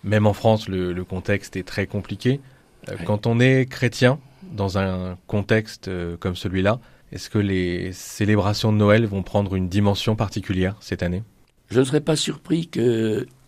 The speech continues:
Speaker 2: ça ramène à l'église un certain nombre de gens, parce que je me souviens de l'époque où il y avait le, le conflit avec la guerre Iran-Irak.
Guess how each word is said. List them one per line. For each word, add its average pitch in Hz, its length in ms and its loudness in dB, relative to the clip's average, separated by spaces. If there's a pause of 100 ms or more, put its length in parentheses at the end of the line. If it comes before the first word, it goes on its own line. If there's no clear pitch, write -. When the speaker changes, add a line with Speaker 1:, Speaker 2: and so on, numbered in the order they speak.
(180)
Speaker 2:
ça - 320 -10
ramène 139 380 2
à 127 60 4
l'église 123 720 4
un 123 120 -2
certain 127 340 0
nombre 120 240 0
de 107 120 0
gens, 90 300 -2 (420)
parce - 260 -2
que 123 440 4 (300)
je 131 220 -2
me 135 120 2
souviens 131 680 0 (540)
de 120 120 -2
l'époque 131 680 2 (200)
où 131 400 4 (480)
il 117 240 0
y 120 80 4
avait 127 500 6 (340)
le, 101 520 4
le 104 140 4
conflit 131 920 0 (120)
avec 117 340 0
la 107 120 0
guerre 113 480 2 (220)
Iran-Irak. 117 920 0